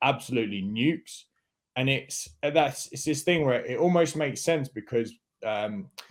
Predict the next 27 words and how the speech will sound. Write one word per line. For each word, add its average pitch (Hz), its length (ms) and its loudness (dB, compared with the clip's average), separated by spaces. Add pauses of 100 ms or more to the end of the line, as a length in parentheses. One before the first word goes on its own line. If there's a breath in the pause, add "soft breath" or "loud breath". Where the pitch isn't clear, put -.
(240 loud breath)
TradFi's 156 720 8 (260)
harvesting 131 580 2
for - 100 -6
taxes 160 540 0
because 135 220 -8
they 123 100 2
might 127 260 4
as 110 100 -6
well 117 340 4
if 117 120 -4
they're 113 140 0
at 98 80 -2
the 107 60 -6
bottom. 123 540 -2 (260)
And 120 80 0
if 120 80 -2
they 143 160 6
think, 139 340 0
like, 120 180 0
a 135 40 -4
midterm 127 480 0
rally 117 220 2
is 104 100 -6
gonna 113 220 -2
come, 117 440 0
you 107 80 -8
know, 113 180 -6